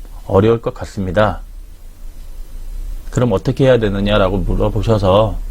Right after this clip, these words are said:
예, 사무실에 방문하셨고, 어, 이분이 과거에 신체 검사 받았던 내용을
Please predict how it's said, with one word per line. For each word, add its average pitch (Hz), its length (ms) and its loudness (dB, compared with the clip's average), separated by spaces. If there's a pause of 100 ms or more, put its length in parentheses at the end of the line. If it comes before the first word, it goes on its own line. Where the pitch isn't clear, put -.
예, - 100 -2
사무실에 117 480 2
방문하셨고, 113 920 2 (720)
어, 95 200 4
이분이 117 840 4
과거에 110 800 4 (260)
신체 160 320 0
검사 120 320 2
받았던 101 680 2
내용을 98 640 4